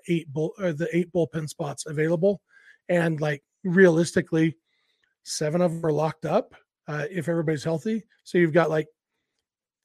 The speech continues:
five guys fighting over one spot. Um,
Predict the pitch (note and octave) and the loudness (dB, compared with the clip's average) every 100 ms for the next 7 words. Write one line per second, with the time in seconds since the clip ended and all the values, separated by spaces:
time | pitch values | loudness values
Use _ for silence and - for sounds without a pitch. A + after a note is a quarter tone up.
0 | - - - D3+ D#3+ E3+ F3 F#3 - - | -20 -10 -2 0 2 2 2 0 -6 -4
1 | E3 E3 E3+ E3 D#3 C#3 F#3 - G#3+ G#3+ | 0 0 0 0 0 -2 -4 -2 -2 -2
2 | C#4+ _ _ _ _ F3+ E3 D#3 D3+ D3+ | -2 _ _ _ _ -2 0 0 -2 -6